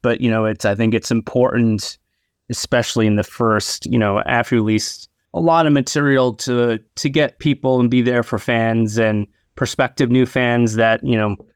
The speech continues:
you wanna give them something tethered that they could, "Oh, I recognize that." They could hate it. That's totally <laughs> not too. Let's hope that's not the case. But you wanna give something, you know, that you're, you're playing to people that it's a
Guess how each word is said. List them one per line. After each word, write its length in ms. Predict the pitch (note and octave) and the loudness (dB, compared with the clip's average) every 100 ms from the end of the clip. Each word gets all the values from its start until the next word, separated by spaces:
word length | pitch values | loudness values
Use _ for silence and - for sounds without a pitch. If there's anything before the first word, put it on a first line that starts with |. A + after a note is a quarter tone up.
| _ _ | _ _
you 140 | B2+ | 0
wanna 180 | C3 C3 | 2 2
give 140 | B2 | 2
them 120 | B2 A#2 | 2 0
something 300 | C3+ B2 A2+ | 0 0 0
tethered 500 | C#3 C3+ A#2 A2 G#2 | 0 0 2 0 0
that 160 | G#2 | -2
they 120 | G#2 | -2
could, 220 | G#2 G#2 G2+ _ - | -4 -4 -6 _ -2
"Oh, 380 | G#3+ F3 F2+ - _ _ _ _ - | 0 2 -2 -8 _ _ _ _ -2
I 80 | |
recognize 580 | D3+ G#3 E3+ C#3+ A#2 G#2 | 0 0 2 2 2 0
that." 240 | G#2 E2+ - _ | -2 -4 -8 _
They 120 | - | -4
could 120 | A2 A#2+ | -2 0
hate 240 | E3+ F#3 | 2 4
it. 220 | E3 - - | 2 0 -2
That's 200 | B2+ - | -4 -4
totally 540 | C3+ C#3+ - - G3+ | -10 -10 -10 -10 0
<laughs> 40 | F#4 | 2
not 380 | F#4+ F#4+ - | 2 0 -2
too. 280 | - G3+ G3+ | -2 0 2
Let's 480 | C4 - A3+ - G#3+ | 0 -2 -2 -2 -2
hope 140 | G3+ | -2
that's 180 | G#3 F#3+ | 0 0
not 180 | F#3+ F#3 | 0 0
the 80 | D3+ | -2
case. 260 | G#3 F3 C3 _ D#3 | 0 -2 -4 _ -4
But 100 | C#3+ | 0
you 80 | C#3 | 2
wanna 200 | D3 D3 | 2 2
give 280 | D3 C#3 B2 | 2 0 -2
something, 760 | - D#3+ D#3 F3 C3+ B2 A2+ - _ _ _ - | -2 0 0 0 0 0 -2 -8 _ _ _ -4
you 140 | B2 | 0
know, 240 | A#2 A2 G#2+ | 2 4 4
that 240 | G#2 G2+ | 2 0
you're, 240 | G#2+ A2 - | 0 0 0
you're 160 | A2+ | -2
playing 400 | - C#3 B2+ B2 | 0 -2 2 2
to 100 | A#2 | 0
people 360 | G#2 A2+ A2 G#2+ | 0 0 2 0
that 340 | G#2+ G2 F2 | 2 2 0
it's 260 | G2+ - - | -4 -4 -4
a 140 | G#2+ | -4